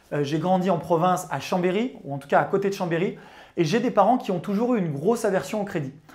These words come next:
Ils m'ont toujours dit, « Tu sais Manuel, le crédit, c'est pas forcément quelque chose de bien, faut faire attention. » Surtout que ma maman,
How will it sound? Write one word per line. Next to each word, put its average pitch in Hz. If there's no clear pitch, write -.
Ils 160
m'ont 160
toujours 175
dit, « 214
Tu 196
sais 202
Manuel, 185
le 185
crédit, 196
c'est 165
pas 185
forcément 185
quelque 190
chose 156
de 160
bien, 196
faut 190
faire 175
attention. » 165
Surtout -
que 208
ma 180
maman, 190